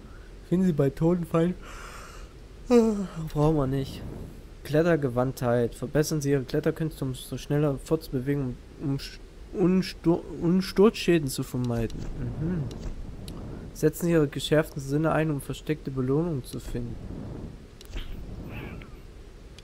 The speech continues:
Hm, ich weiß ja nicht. Finden wir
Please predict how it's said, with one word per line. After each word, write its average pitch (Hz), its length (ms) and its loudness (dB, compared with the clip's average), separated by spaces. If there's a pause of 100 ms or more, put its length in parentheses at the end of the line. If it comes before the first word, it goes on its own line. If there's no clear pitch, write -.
(380)
Hm, 135 580 0
ich - 180 -12
weiß - 380 -2
ja - 140 -6
nicht. - 420 -10 (1200)
Finden 156 460 -2
wir 131 80 -4